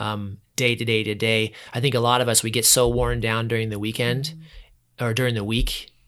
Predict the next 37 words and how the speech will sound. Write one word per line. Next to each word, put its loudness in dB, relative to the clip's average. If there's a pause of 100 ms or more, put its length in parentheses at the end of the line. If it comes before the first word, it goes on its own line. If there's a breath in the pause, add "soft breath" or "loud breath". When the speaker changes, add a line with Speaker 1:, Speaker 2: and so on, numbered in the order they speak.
Speaker 1:
And -2
then 2
on 0
the -2
weekend, 0
it's -2
like, 2
"Okay, 0
time -2
to 0
let 0
loose." 4 (520 soft breath)
Maybe -2
we, -2 (300)
uh, -2
stay 4
out 2
a -2
little 0
later, 0
whatever. -2 (280 loud breath)
But 4
it's 2
really 2
hard, 0 (260)
from -6
my 0
understanding, -2
to -4
switch 4
your -2 (260)
rhythm -4
that -10
way. 0
Speaker 2:
Yeah, 6
that's 4
like 4